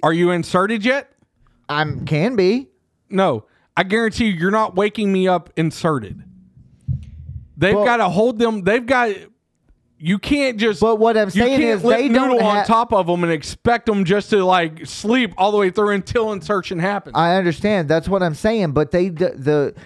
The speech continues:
Speaker 2: the people that this is happening to don't have the time to do that. They don't have the time to react.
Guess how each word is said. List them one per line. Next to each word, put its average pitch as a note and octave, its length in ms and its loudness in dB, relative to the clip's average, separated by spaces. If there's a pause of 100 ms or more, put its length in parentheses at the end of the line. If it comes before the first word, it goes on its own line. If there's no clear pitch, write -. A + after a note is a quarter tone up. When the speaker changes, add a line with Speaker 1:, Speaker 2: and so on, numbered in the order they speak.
(140)
Speaker 2:
the D#3 140 0
people A3+ 480 0
that F#3 220 2
this G3+ 200 0
is E3 120 -2
happening F#3 500 0
to D#3 240 0
don't F3+ 440 -2
have F#3 360 0
the E3+ 100 0
time G3 480 -4
to D#3+ 160 -4
do G3 320 -2
that. - 460 -8 (320)
They F#3 200 2
don't A#3+ 240 0
have F#3+ 360 2
the F#3 100 2
time G3+ 440 -2
to G3 180 0
react. D#3 840 -2